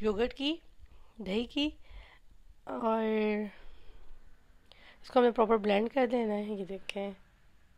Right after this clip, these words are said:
इस तरह ब्लेंड हो जाएगा। अच्छा जी, मेरे पास वन के जी चिकन है, इसमें मैं ऐड करने लगी हूँ नमक। पहले मैं ऐड करी लहसुन अदरक जो है तकरीबन वन टेबलस्पून। ये देखिए, मैंने इसमें ऐड कर लिया है। अब मैं इसमें डालूँगी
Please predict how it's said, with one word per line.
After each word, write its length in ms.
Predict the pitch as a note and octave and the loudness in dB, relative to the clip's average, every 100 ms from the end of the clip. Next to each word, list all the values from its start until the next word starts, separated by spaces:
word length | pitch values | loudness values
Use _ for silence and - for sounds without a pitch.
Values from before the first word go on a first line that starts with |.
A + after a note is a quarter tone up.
| _ _ - | _ _ -12
इस 100 | F#3 | -10
तरह 160 | - F#3+ | -2 0
ब्लेंड 340 | F3+ F#3 F3+ | 2 0 0
हो 80 | F3 | -2
जाएगा। 400 | E3+ F3 F3+ G3+ - - - - - - - - | -2 -4 -6 -10 -14 -20 -20 -20 -20 -20 -14 0
अच्छा 200 | A3+ B3 | 4 6
जी, 180 | B3 C4 | 6 6
मेरे 160 | B3+ | 8
पास 160 | B3+ B3+ | 8 8
वन 200 | A#3+ A#3+ | 6 6
के 140 | B3 | 4
जी 100 | A3 | 2
चिकन 320 | A3+ A#3 B3 C4 | 0 2 4 6
है, 80 | |
इसमें 180 | B3 B3 | 4 4
मैं 120 | A#3 | 6
ऐड 140 | A3 G#3 | 6 6
करने 240 | A3 A3 | 4 4
लगी 280 | A3 G#3+ A3 | 4 2 2
हूँ 300 | A3 A3+ G#3+ | 4 4 4
नमक। 460 | G3 F#3 G3+ - - - - - - - - - - - - | 2 2 2 2 -6 -14 -18 -20 -20 -20 -20 -20 -20 -20 -6
पहले 120 | A#3+ A#3+ | 2 6
मैं 200 | A#3+ A3+ | 8 8
ऐड 80 | |
करी 180 | - A3+ | 6 2
लहसुन 300 | A3 G#3 B3 | 4 4 6
अदरक 300 | C4 A#3+ B3+ | 4 6 2
जो 240 | A3 A#3 A#3 | 2 2 4
है 200 | A3 G#3+ | 4 4
तकरीबन 480 | G#3 G#3+ G#3+ G#3 G#3+ | 2 2 4 4 4
वन 180 | A3 | 4
टेबलस्पून। 680 | A#3 B3 B3 - - B3 D4 - - - - - - - - - - - - - - - - - - - - - - - - - - - - B3+ | 6 6 6 2 0 2 2 -2 -16 -20 -20 -20 -20 -20 -20 -20 -20 -20 -20 -20 -20 -20 -20 -20 -20 -20 -20 -20 -20 -20 -20 -20 -20 -20 -8 -2
ये 100 | A3 | 0
देखिए, 280 | G3+ - A3 | 0 -2 0
मैंने 120 | G#3 | 0
इसमें 500 | G#3+ G#3 G#3 - G3+ | 0 0 -2 -6 -4
ऐड 200 | A3 G#3 | -2 -2
कर 180 | - G#3 | 0 0
लिया 280 | G#3+ B3+ C#4+ | 2 2 4
है। 160 | C#4 | 6
अब 140 | A#3 A3 | 6 6
मैं 260 | A#3 A#3+ | 6 4
इसमें 340 | A3+ - A3 G#3+ | 2 2 4 6
डालूँगी 540 | G3+ G3 G3+ G3+ | 4 4 0 -2